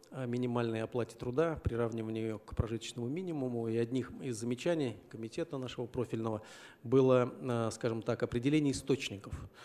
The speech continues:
Вот, э, то, что мы сегодня увидели в технико-экономическом обосновании, э, к сожалению, правительство пишет, что средств дополнительных не потребуется. Вместе с тем мы услышали, что это более полутора тысяч человек.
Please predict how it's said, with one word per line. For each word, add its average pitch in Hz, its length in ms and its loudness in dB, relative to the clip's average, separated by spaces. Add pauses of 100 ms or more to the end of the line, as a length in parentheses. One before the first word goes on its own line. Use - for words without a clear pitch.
(200)
Вот, 131 380 0
э, 127 240 4
то, 160 80 6
что - 160 2
мы 139 100 6
сегодня 131 320 6
увидели 120 300 4
в - 80 -2
технико-экономическом 135 800 2
обосновании, 107 640 0 (180)
э, 110 640 -4
к - 60 -20
сожалению, 127 640 6
правительство 120 640 2
пишет, - 400 -2 (300)
что 120 580 4
средств 170 380 6
дополнительных 123 640 0
не 120 80 -2
потребуется. 107 720 2 (420)
Вместе 131 280 0
с - 40 -6
тем 196 200 2
мы 147 100 4
услышали, 127 480 2
что 117 160 -2
это 120 160 -2
более 127 260 6
полутора 123 440 2
тысяч 117 300 -2
человек. 123 600 4